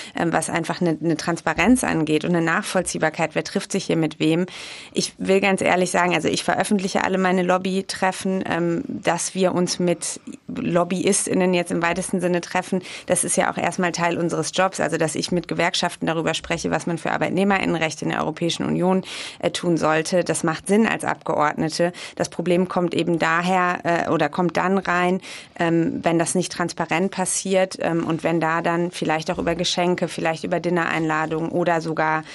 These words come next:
wie das jetzt in diesem Fall offensichtlich so war, ähm, über direkte Geldzahlungen Einfluss genommen werden soll. Das geht absolut nicht und dagegen müssen wir, was transparent angeht, aber auch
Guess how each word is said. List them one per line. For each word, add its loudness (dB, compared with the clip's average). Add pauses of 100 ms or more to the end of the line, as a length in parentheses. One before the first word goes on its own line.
(180)
wie -6
das 2
jetzt 0
in 2
diesem 0
Fall -2
offensichtlich -4
so -6
war, 0
ähm, 0
über 0
direkte -4
Geldzahlungen 0
Einfluss -2
genommen 0
werden 0
soll. -2 (240)
Das -4
geht 0
absolut -4
nicht 2
und 0
dagegen 2
müssen 2
wir, 0
was -2
transparent 0
angeht, 0
aber 0
auch 0